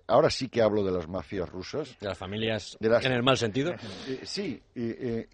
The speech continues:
Speaker 1: y que, eh, había que recuperar el Estado como fuese. Y, eh, ahí es donde aparece Putin y lo que él representa. Por eso, eh, tiene toda la lógica del mundo desde esa perspectiva,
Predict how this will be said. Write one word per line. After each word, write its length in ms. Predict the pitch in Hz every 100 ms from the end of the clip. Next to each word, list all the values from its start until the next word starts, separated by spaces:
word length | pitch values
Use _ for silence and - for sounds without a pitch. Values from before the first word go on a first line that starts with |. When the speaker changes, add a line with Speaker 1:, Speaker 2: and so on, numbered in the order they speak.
| -
Speaker 1:
y 100 | 143
que, 260 | - 147 -
eh, 100 | 123
había 240 | 127 170
que 80 | -
recuperar 580 | 135 123 110 120 127 104
el 120 | 107
Estado 340 | 98 - 123
como 180 | 110 101
fuese. 380 | - 95 - - - - - -
Y, 200 | 107 104
eh, 120 | 113
ahí 160 | 151 185
es 80 |
donde 180 | 139 127
aparece 380 | 117 113 113 143
Putin 260 | 135 175 131
y 60 |
lo 180 | 117 110
que 100 | 120
él 80 | 175
representa. 760 | 139 135 110 - 135 95 87 - _ _ _ _ _
Por 180 | 107 131
eso, 300 | - 202 208 - _ _ _ -
eh, 80 | 127 - _ -
tiene 220 | 147 185
toda 280 | - 175 180
la 100 | 143
lógica 400 | 156 - 175 139
del 100 | 117
mundo 280 | 160 151 107
desde 180 | 92 107
esa 140 | 143
perspectiva, 720 | - 160 - 110 - 98 101